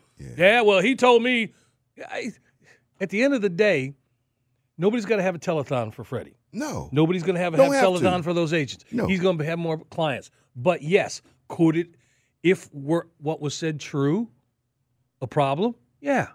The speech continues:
Speaker 2: I could see that. But we're never gonna know. So it, it's much ado about nothing, really, because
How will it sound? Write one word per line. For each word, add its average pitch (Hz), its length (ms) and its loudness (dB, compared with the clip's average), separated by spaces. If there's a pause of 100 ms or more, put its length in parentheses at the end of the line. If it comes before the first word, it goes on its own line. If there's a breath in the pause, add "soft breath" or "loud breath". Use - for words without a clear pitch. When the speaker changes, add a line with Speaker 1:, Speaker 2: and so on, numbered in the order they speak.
(120)
Speaker 2:
I 175 80 -8
could 170 160 -12
see 208 160 -6
that. 120 220 -10 (280)
But 214 80 -4
we're 285 100 -2
never 185 240 -2
gonna 120 160 -4
know. 113 400 -6 (880)
So 240 540 2
it, 208 260 -12
it's - 560 -8
much 220 240 -4
ado 214 140 -4
about 196 260 -2
nothing, 175 460 -2
really, 180 320 2
because 160 320 -2